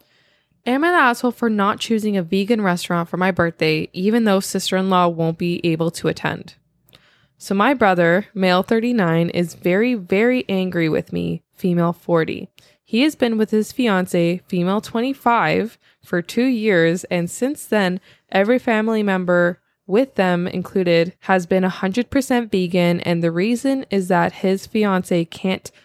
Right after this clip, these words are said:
be around meat. Honestly, I never found it an issue. I love vegan foods, and I don't believe one vegan meal would kill you.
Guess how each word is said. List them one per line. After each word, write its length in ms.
be 200
around 460
meat. 400
Honestly, 560
I 80
never 300
found 340
it 120
an 100
issue. 560
I 160
love 380
vegan 320
foods, 340
and 160
I 80
don't 320
believe 340
one 260
vegan 340
meal 200
would 160
kill 220
you. 220